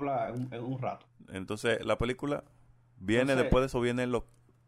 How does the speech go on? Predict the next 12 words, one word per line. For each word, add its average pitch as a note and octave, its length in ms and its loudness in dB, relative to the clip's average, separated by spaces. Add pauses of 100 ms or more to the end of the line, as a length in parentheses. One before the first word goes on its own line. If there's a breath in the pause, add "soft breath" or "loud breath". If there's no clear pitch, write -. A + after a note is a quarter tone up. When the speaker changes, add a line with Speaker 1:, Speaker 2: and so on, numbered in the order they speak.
(100)
Speaker 1:
la D#3+ 120 -6
película E3 240 -4
dura G3+ 160 -4
Speaker 2:
tres G3 160 -2
Speaker 1:
tres A2 120 0
Speaker 2:
horas B2 100 -2
y - 60 0
Speaker 1:
horas. G2+ 120 -6
Speaker 2:
como B2 180 -6
cinco B2+ 240 -8
minutos. G#2 480 -8 (1900)
Speaker 1:
Tres, D#3 280 -4